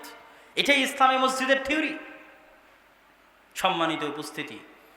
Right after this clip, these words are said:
কোরআন, কোরআনবিহীন, কোরআন না পড়ে মুসলমানের জীবনযাপন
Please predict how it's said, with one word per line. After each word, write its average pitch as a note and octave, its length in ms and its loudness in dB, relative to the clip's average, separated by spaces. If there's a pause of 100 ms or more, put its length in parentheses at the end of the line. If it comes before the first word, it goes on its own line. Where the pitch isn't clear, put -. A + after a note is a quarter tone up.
(360)
কোরআন, D#3 480 8 (880)
কোরআনবিহীন, F#3 1120 8 (260)
কোরআন F#3 360 10
না D#3 300 6
পড়ে G#3 400 6 (420)
মুসলমানের E3 680 -2
জীবনযাপন C#3+ 680 0